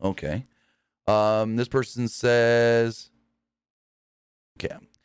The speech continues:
I hate the people that go, "Didn't care for it, so I didn't watch it." Well, then why are you even commenting? Now, this person says, "Main event was great. Everything else was just all right." Person says, "I liked it.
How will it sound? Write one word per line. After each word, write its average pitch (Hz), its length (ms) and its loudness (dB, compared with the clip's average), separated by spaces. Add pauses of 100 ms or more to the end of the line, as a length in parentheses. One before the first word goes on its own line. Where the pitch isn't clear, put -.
(180)
I 180 60 4
hate 214 120 0
the 170 60 -6
people 185 180 2
that 170 80 2
go, 127 280 2 (340)
"Didn't 175 260 -4
care 160 260 0
for 120 280 2
it, 113 60 -8
so 131 140 2
I 139 120 4
didn't 127 180 2
watch 117 300 0
it." 85 100 -2
Well, 165 100 0
then 185 180 0
why 202 140 4
are 208 80 2
you 202 160 0
even 175 200 -2
commenting? 117 720 -2 (1600)
Now, 117 100 2
this 135 80 0
person 151 260 -2
says, 139 520 4
"Main 160 140 2
event 156 200 2
was 127 120 -2
great. 139 380 0
Everything 135 320 0
else 139 180 0
was 120 80 -8
just - 240 -4
all 92 140 2
right." 135 320 2 (840)
Person 120 160 -4
says, 120 220 0
"I 117 80 4
liked 143 280 0
it. - 200 -2